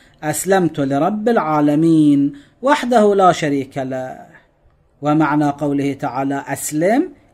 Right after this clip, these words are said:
أي استقم على الإسلام واثبت على التوحيد،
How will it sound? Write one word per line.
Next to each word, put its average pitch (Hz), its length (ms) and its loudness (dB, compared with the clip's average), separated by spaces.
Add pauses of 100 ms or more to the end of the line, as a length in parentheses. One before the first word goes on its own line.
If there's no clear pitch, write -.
أي 208 120 4
استقم 233 500 0
على 180 200 0
الإسلام 147 760 -2 (500)
واثبت 214 480 2
على 180 180 2
التوحيد، 139 1000 -4